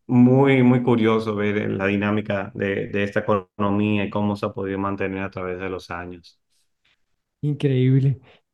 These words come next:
Speaker 2: Co-, ¿y tiene esto algo que ver con las tasas de ahorro de pronto también, Jacinto, que en Japón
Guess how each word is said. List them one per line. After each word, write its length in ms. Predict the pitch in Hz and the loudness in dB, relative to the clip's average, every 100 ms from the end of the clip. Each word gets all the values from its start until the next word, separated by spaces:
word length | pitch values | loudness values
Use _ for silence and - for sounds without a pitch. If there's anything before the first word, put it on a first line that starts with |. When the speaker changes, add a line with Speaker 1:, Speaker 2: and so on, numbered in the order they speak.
| _ - | _ 2
Speaker 2:
Co-, 300 | 185 - 233 - - - | 4 4 -4 -12 -10 -4
¿y 280 | 175 - | -4 -2
tiene 220 | - 180 190 | 0 4 4
esto 220 | 180 214 | 6 6
algo 280 | 214 214 214 | 6 4 4
que 100 | 220 | 8
ver 320 | 214 208 208 | 8 8 4
con 180 | 220 208 | 2 2
las 220 | 151 - | 2 2
tasas 320 | 147 165 185 | 0 0 -2
de 80 | 196 | 0
ahorro 680 | 147 143 151 175 208 247 277 | 2 2 2 0 -2 -4 -2
de 100 | 151 | -2
pronto 880 | - 147 170 233 233 220 202 175 - | -2 -2 -2 -6 -4 -2 -2 -6 -6
también, 460 | 143 131 143 180 | -6 -2 -4 -4
Jacinto, 560 | 160 147 - 170 175 185 | -6 -6 -4 -4 -4 -4
que 320 | - 139 123 - | 0 -2 -2 -4
en 140 | 131 | 2
Japón 420 | 127 123 131 135 | 2 4 4 4